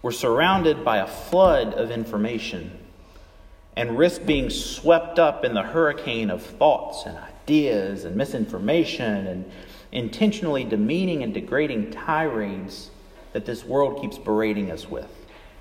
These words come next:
In our second reading from today from James chapter three, James is pointing out to his audience that our words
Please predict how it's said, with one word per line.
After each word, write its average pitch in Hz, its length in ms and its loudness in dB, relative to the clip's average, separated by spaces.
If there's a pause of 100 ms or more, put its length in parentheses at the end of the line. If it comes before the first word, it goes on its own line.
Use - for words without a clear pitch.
(2250)
In 120 80 0
our 107 80 2
second 131 540 -2
reading 127 320 0
from 110 160 0
today 107 220 0
from 104 220 -4
James 113 280 -2
chapter 107 300 0
three, 120 600 -6 (720)
James 151 240 2
is 123 100 -4
pointing 151 400 2
out 143 500 2
to 135 420 -4 (120)
his 123 160 -2
audience 135 600 4
that 113 300 2 (760)
our 120 200 6
words 160 580 2